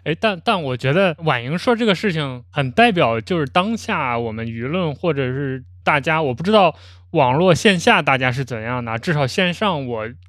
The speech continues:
看到的大家呈现这个状态，就是大家很乐于以标签和这个画圈儿来框定自己。你比如说，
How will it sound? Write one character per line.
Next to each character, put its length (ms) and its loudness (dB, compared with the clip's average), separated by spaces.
看 220 -2
到 160 0
的 100 -2
大 260 -4
家 80 -2
呈 200 -10
现 160 -6
这 80 -6
个 80 -2
状 220 -8
态， 120 -4
就 120 -6
是 60 -6
大 160 -4
家 120 -2
很 260 -6
乐 180 0
于 340 -8
以 100 -6
标 260 2
签 360 -4
和 500 -4
这 100 -10
个 300 -6
画 300 -6
圈 180 -6
儿 220 0
来 380 -6
框 280 -4
定 220 -4
自 180 -8
己。 300 -18
你 100 -8
比 100 -4
如 100 -2
说， 260 0